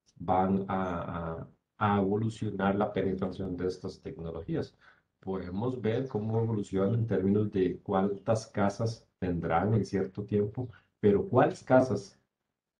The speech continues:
cuáles, eh, eh, comercios, cuáles industrias lo tendrán, pues se torna bastante complejo de, de, de comprender. Siguiente. A continuación le vamos a presentar un poco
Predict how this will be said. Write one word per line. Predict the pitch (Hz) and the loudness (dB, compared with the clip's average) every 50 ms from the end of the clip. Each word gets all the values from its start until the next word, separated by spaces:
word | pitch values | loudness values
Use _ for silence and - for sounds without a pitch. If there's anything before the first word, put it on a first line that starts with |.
| _ _ _ | _ _ _
cuáles, | 98 98 98 104 110 117 117 - - - | -2 0 0 2 2 0 -2 -4 -6 -10
eh, | 104 104 95 90 90 87 85 85 92 87 82 82 82 - | -8 -8 -6 -6 -6 -6 -8 -8 -10 -12 -14 -14 -14 -14
eh, | 87 - | -16 -8
comercios, | - 95 90 95 107 117 117 117 104 98 - _ | -4 0 2 4 6 4 4 2 0 -4 -8 _
cuáles | - 95 95 101 110 110 - | -4 -2 -2 0 -2 -2 -4
industrias | 101 87 92 104 110 113 - 101 98 | -6 -6 -6 -6 -6 -4 -4 -2 -2
lo | 98 104 | -2 -2
tendrán, | - 107 107 101 104 113 117 113 - - - - - _ _ | -2 -2 -2 -2 0 0 0 -2 -4 -8 -14 -20 -20 _ _
pues | - 104 101 | 6 6 8
se | 110 | 8
torna | 90 - 95 90 92 98 104 | 6 6 4 4 4 6 6
bastante | 104 107 101 - - 92 90 90 - 104 95 | 6 6 4 2 0 -2 -2 -2 -2 -2 -2
complejo | - 98 87 90 92 92 87 80 - 90 90 | -2 -2 -4 -4 -4 -4 -4 -4 -4 -4 -4
de, | 87 85 85 82 82 | -2 -2 -2 -4 -6
de, | - - 95 90 - | -6 -6 -6 -6 -4
de | - 104 98 | -6 -6 -6
comprender. | - - 82 - - - - 151 - - - - _ _ _ _ _ _ _ _ _ _ _ _ _ _ _ | -4 -4 -6 -6 -8 -10 -10 -8 -10 -12 -16 -18 _ _ _ _ _ _ _ _ _ _ _ _ _ _ _
Siguiente. | _ - - 92 92 107 120 131 135 135 139 - - _ _ _ _ _ _ _ _ _ _ _ _ _ - - _ _ _ _ _ _ _ _ _ _ _ _ _ _ _ _ _ _ _ _ _ _ _ _ _ _ _ _ _ _ _ _ _ _ _ _ _ _ _ _ _ _ _ - | _ -4 -2 2 2 4 2 2 0 -4 -8 -10 -14 _ _ _ _ _ _ _ _ _ _ _ _ _ -20 -20 _ _ _ _ _ _ _ _ _ _ _ _ _ _ _ _ _ _ _ _ _ _ _ _ _ _ _ _ _ _ _ _ _ _ _ _ _ _ _ _ _ _ _ 0
A | 123 123 | 4 6
continuación | 127 135 135 135 123 113 113 123 123 | 8 8 10 10 8 8 6 6 6
le | 127 | 8
vamos | 131 135 147 151 | 8 8 6 4
a | 156 - | 2 -2
presentar | - 113 110 110 - 117 | -4 -4 0 2 4 6
un | 123 131 135 - | 6 6 4 2
poco | - 127 131 131 - - 143 139 135 135 135 143 143 - | 2 2 2 4 6 8 10 10 8 8 4 0 -8 -12